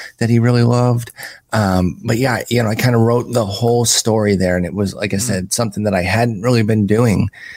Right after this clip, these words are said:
Speaker 1: Um, I was really focused on, like, transaction analysis, lists, things like that. And I, and I had this whole feature on Roy Halladay, and I was pretty,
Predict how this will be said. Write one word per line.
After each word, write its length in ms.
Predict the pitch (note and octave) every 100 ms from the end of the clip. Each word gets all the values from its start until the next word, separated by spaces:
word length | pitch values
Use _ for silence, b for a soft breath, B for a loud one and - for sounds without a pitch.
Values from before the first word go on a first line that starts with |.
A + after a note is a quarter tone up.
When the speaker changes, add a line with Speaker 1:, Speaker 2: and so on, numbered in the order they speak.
| B B -
Speaker 1:
Um, 220 | F#2 E2 -
I 60 |
was 160 | F#2 G2+
really 160 | G#2+
focused 520 | G2+ A2+ G#2 G#2+ G#2 G#2
on, 340 | F#2+ F#2 F2+ B B -
like, 140 | F#2+
transaction 600 | - G#2+ G2+ G2+ G2 G2+
analysis, 880 | G2 G2 G2 F#2+ - G#2 G2 F#2 - - -
lists, 840 | G#2 G2+ G#2 G2+ G2+ - - -
things 320 | - A2 A2 G2
like 200 | F2 -
that. 340 | G2+ G2+ E2+ b b b b -
And 160 | G#2
I, 120 | F#2+ F#2
and 100 | G2
I 100 | F2+
had 240 | G#2 G#2
this 140 | G2
whole 520 | - A2+ A2 A2 A2+ A#2
feature 600 | - B2 B2 - G2+ F#2+
on 120 | G2+ F#2+
Roy 180 | F#2+
Halladay, 320 | G2 G2+ G#2+ G2
and 80 | G#2+
I 40 |
was 100 | C#3
pretty, 260 | - C#4